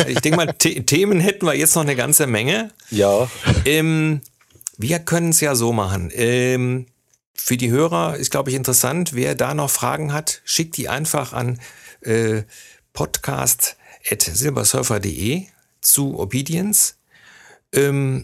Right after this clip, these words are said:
Speaker 1: und dann leite ich die Fragen weiter, beziehungsweise ich ruf dich dann einfach nochmal an und du kannst dich ja dann
Speaker 2: Okay.
Speaker 1: nochmal kannst du ja die
Speaker 2: Versuchen Sie
Speaker 1: Frage
Speaker 2: nach bestem Wissen und Gehwissen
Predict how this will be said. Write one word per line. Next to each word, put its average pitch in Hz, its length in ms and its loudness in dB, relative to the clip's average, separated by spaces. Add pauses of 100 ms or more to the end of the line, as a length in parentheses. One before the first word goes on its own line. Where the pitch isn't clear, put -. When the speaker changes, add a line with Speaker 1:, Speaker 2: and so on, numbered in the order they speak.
Speaker 1:
und - 580 0
dann 123 220 -2
leite 123 280 -2
ich 139 100 -4
die 120 160 -2
Fragen 113 340 -4
weiter, 123 180 -2
beziehungsweise 117 800 0
ich 110 300 -4
ruf 127 160 -4
dich 104 100 0
dann 104 160 -4
einfach 117 300 -4
nochmal 92 360 -2
an 139 240 -4 (220)
und 104 220 -6 (100)
du 107 60 -6
kannst 110 300 0
dich 101 120 -2
ja 101 220 -2 (460)
dann 104 220 -2
Speaker 2:
Okay. 110 60 0
Speaker 1:
nochmal 101 480 0 (300)
kannst 117 240 2
du 117 40 2
ja 110 80 4
die 156 40 2
Speaker 2:
Versuchen 160 200 2
Sie - 0 -
Speaker 1:
Frage 135 240 4
Speaker 2:
nach - 80 -12
bestem 143 440 2
Wissen 156 240 -2
und 131 220 -8
Gehwissen 139 600 -2